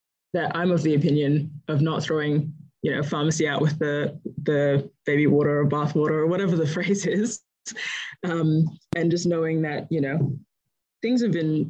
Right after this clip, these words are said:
been tough, but we've been a really resilient industry. And so I think it's just continuing to demonstrate our value as well. And more and more, I think just demonstrating our value to, like, future generations as well. I think, or it should be a profession-wide thing that we speak well of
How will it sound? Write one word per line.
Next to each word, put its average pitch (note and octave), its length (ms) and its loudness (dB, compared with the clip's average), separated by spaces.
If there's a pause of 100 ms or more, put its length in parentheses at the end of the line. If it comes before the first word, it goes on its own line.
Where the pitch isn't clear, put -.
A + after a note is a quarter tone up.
been D#3 160 -2
tough, F#3+ 280 -4
but - 100 0
we've D3+ 140 2
been D#3+ 140 0
a D3+ 80 0
really D3+ 240 0
resilient C#3+ 640 -2 (100)
industry. D#3 800 -2 (120)
And D3+ 160 0
so D3+ 220 -2
I D3+ 80 -4
think D#3 220 -2
it's C#3+ 120 -2
just D#3 200 -6
continuing D3+ 440 0
to D3 80 2
demonstrate C3+ 520 -2
our C3+ 140 -4
value B2+ 420 0
as B2+ 160 -2
well. C3 420 -2 (160)
And E3+ 140 0
more C4 180 2
and G3+ 100 2
more, D#3 200 0
I D3 100 -2
think D#3+ 240 -2
just G3+ 240 -4
demonstrating D#3+ 540 -2
our C#3+ 160 -2
value C#3+ 300 -2
to, D3 120 -4
like, C#3+ 240 -4
future D3+ 220 -2
generations C#3 580 -2
as C#3 140 -2
well. E3+ 160 -2
I D3+ 100 -4
think, D#3 220 -2 (400)
or F3 120 2
it G3+ 120 0
should G3 260 4
be D#3 420 2 (440)
a E3 80 0
profession-wide D3+ 800 0
thing D3 180 2
that - 120 0
we D3 100 0
speak D#3 340 -2
well D3 220 0
of C#3+ 240 -2